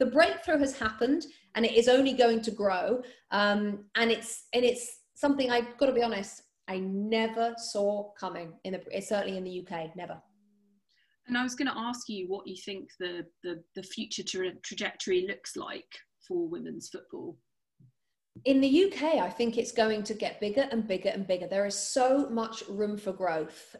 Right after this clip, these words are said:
Speaker 1: Um, the money that's going into the game is brilliant. I think it helps that we're in an age now where we're all trying to do the right thing. And that means raise equality and raise awareness of maybe areas of the world that have not been pushed to the front.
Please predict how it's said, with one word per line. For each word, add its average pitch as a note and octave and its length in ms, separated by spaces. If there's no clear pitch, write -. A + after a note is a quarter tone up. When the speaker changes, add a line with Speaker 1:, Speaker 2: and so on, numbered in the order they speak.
Speaker 1:
Um, F3+ 440
the G#3 100
money A#3+ 240
that's A3+ 220
going G3+ 260
into G3 220
the F#3 80
game F3+ 440
is F3 120
brilliant. F3 500
I A3 80
think C4 160
it B3 120
helps A#3+ 300
that - 100
we're G#3+ 120
in G#3 100
an G3 160
age A3 320
now F3+ 220
where F#3+ 120
we're G3 160
all G#3 120
trying G3+ 300
to - 80
do G3 120
the F#3 100
right F3+ 240
thing. F#3+ 360
And F#3+ 220
that G3+ 180
means G3 400
raise F#3+ 340
equality G3+ 680
and F#3 200
raise G3 540
awareness F#3+ 760
of F#3 240
maybe G3 380
areas G#3 400
of F#3 100
the F#3 80
world F3+ 340
that - 120
have F#3+ 200
not F#3+ 360
been F3+ 420
pushed - 340
to G3 60
the G3 80
front. G3 480